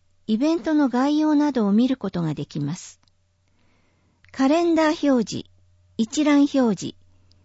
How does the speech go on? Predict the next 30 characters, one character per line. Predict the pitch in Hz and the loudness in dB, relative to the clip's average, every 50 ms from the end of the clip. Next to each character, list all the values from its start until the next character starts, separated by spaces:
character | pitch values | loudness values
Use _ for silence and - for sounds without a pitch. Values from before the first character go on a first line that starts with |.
| _ _ _ _ | _ _ _ _
そ | - - 277 | -8 -6 -4
れ | 285 330 330 | -2 -2 -2
ぞ | - 320 311 | -2 0 2
れ | 277 254 | 4 4
の | 220 208 185 | 4 4 2
画 | 190 190 196 | 2 0 0
像 | - 233 233 220 | 0 0 0 2
が | 220 214 208 | 2 2 2
載 | 208 208 | 0 0
っ | - | -2
て | - - 185 | -4 -4 -2
い | 180 175 | 0 0
ま | 170 160 185 | 0 -2 -4
す。 | - - - - - _ _ _ _ _ _ _ _ _ _ _ _ _ _ _ _ _ _ _ _ _ _ _ _ _ _ _ _ _ _ _ _ _ _ _ _ _ _ _ _ _ _ _ _ _ | -6 -8 -14 -20 -20 _ _ _ _ _ _ _ _ _ _ _ _ _ _ _ _ _ _ _ _ _ _ _ _ _ _ _ _ _ _ _ _ _ _ _ _ _ _ _ _ _ _ _ _ _
い | 240 269 302 311 320 320 | 2 4 4 6 6 4
い | |
ね | 302 311 311 294 254 - _ - | 4 4 4 2 0 -2 _ -2
ラ | 254 262 269 | 0 2 2
ン | 269 - | 2 2
キ | - - 202 | 0 -2 0
ン | 190 180 160 | 0 0 0
グ。 | 147 139 127 - - _ _ _ _ _ _ _ _ _ _ _ _ _ _ _ | -2 -4 -8 -10 -12 _ _ _ _ _ _ _ _ _ _ _ _ _ _ _
各 | - 320 349 - - - - | -8 -6 -6 -6 -8 -12 -8
ペ | - 302 294 285 | -4 0 0 0
ー | 277 | 0
ジ | 269 269 269 | 2 2 4
に | 269 262 | 4 4
設 | 254 254 254 269 | 4 4 2 2
け | - - 202 - | 0 -2 -6 -6
た | - 170 156 | -4 -4 -6